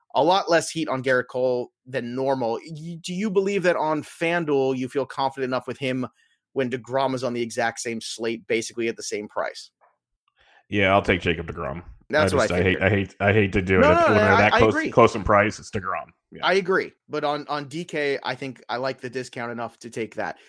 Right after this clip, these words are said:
Speaker 1: Speaking of Jacob DeGrom, he is eleven point seven, so only a two hundred dollar difference between him and Cole. He's facing Zach Wheeler. We'll see if he can put his pants on for this one and get right.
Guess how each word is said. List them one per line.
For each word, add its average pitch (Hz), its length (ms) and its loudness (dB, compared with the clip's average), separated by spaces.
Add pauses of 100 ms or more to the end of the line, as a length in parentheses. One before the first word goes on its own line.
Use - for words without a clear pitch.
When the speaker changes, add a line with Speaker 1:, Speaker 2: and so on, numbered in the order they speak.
Speaker 1:
Speaking 466 460 2
of 190 140 0
Jacob 147 320 -2
DeGrom, 127 400 -2
he 262 80 0
is 233 100 -6
eleven 175 360 0
point 233 280 -2
seven, 262 380 -4
so 139 340 -2 (260)
only 202 320 0
a 160 60 0
two 190 280 -6
hundred 170 220 -4
dollar 147 200 2
difference 147 380 -6
between 131 260 -10
him 139 220 -6
and 120 120 -10
Cole. 147 360 -2 (220)
He's 175 200 -10
facing 147 340 -2
Zach 127 300 -4
Wheeler. 160 420 0
We'll 131 140 -4
see 151 160 -6
if 131 60 -4
he 135 80 -10
can 131 80 -6
put 139 100 -2
his 120 80 -6
pants 147 380 -6
on 143 180 -2
for 131 100 -4
this 135 220 -2
one 135 160 -2
and 127 100 -6
get 123 160 -2
right. 135 280 2